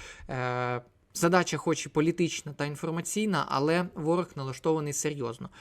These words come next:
Тому він застосовує тактику, одну з основних своїх тактик, це залетіти банзай-атаками в село. І ми бачили кадри, які публікували наші бійці, коли одна техніка з десантом,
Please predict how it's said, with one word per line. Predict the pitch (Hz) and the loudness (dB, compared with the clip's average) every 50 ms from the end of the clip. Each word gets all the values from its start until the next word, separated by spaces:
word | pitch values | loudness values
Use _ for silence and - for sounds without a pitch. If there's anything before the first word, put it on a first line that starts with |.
| - - - - | -20 -20 -6 0
Тому | - 170 190 220 226 | 2 4 6 6 6
він | 180 165 185 180 170 | 6 4 4 2 0
застосовує | 151 143 - - 151 143 - - 175 170 156 147 143 131 127 127 127 - - _ _ - | -2 -6 -6 -6 -8 -4 0 2 2 2 4 2 2 2 0 -2 -4 -10 -20 _ _ 0
тактику, | 160 160 160 - - 151 139 - 139 127 - | 0 0 2 2 -2 -2 -2 -2 -4 -2 2
одну | - 160 151 175 175 151 | 2 2 4 4 2 2
з | 147 | 2
основних | 143 - - 170 165 160 143 127 - | 0 -2 -2 -2 0 0 -2 -4 -6
своїх | - - 139 135 127 127 - | -6 -2 0 0 0 0 0
тактик, | - 151 143 143 - - 127 - | 0 0 0 0 -2 -6 -8 -8
це | - - 143 139 135 - - - - - _ | -2 0 0 0 0 -2 -8 -20 -20 -16 _
залетіти | - 135 139 156 160 160 160 160 - 180 165 - - 143 135 - - _ - | -4 0 4 6 6 6 4 2 0 0 0 2 2 0 0 -2 -10 _ -2
банзай-атаками | 139 147 147 143 139 156 151 147 147 143 - 151 143 - - 139 135 131 127 | 0 0 0 2 2 2 2 2 2 2 0 0 0 0 -2 -4 -4 -4 -6
в | - | -4
село. | - - - 156 160 180 202 220 214 - - | -2 0 2 4 6 4 4 2 0 -4 -6
І | 160 | -6
ми | 151 156 | -4 -2
бачили | 151 156 156 151 151 - 151 143 143 139 | 0 0 -2 -2 -2 -4 -2 0 -2 -2
кадри, | - - - 160 151 147 147 143 139 131 127 127 - - _ _ - | -2 0 2 4 4 4 4 2 0 -2 -2 -4 -6 -14 _ _ -12
які | 143 - 170 | -8 -6 -4
публікували | 143 156 143 147 147 139 - 151 147 143 143 139 | -2 -2 -2 -2 -2 -2 0 2 2 2 2 0
наші | 135 135 139 139 - - 135 | -2 -4 -4 -4 -6 -6 -6
бійці, | 135 143 147 147 - - - 202 208 | -4 -4 -4 -4 -4 -4 -2 -2 -2
коли | - - 165 156 147 156 151 151 - - - - - - | -2 0 0 2 4 4 2 2 0 -6 -20 -16 -10 -6
одна | 156 147 160 165 147 | -4 -2 -2 -2 0
техніка | - 165 160 160 156 - 147 139 - - 139 131 | 2 2 2 2 2 -2 -8 -6 -4 -4 -4 -2
з | 139 | -2
десантом, | 143 151 147 - 160 156 151 143 139 - 131 131 139 | -2 -2 -2 0 0 0 0 -2 -4 -4 -4 -4 -6